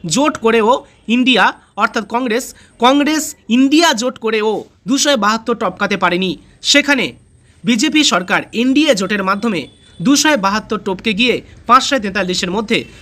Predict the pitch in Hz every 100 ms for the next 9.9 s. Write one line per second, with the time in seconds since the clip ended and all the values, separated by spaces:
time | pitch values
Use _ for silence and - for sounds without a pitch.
0 | - 247 277 262 202 170 196 185 208 165
1 | 175 220 165 147 147 147 170 - - -
2 | - - 294 302 214 285 - _ 165 233
3 | 285 320 320 - 254 240 262 196 202 -
4 | 220 220 175 214 208 170 - _ - 202
5 | 233 262 277 - 208 277 - - - 226
6 | 226 254 262 - 160 196 202 214 160 160
7 | 175 160 170 254 294 - _ _ - 240
8 | 247 262 247 247 170 - _ _ 160 240
9 | 277 269 269 - - 185 147 151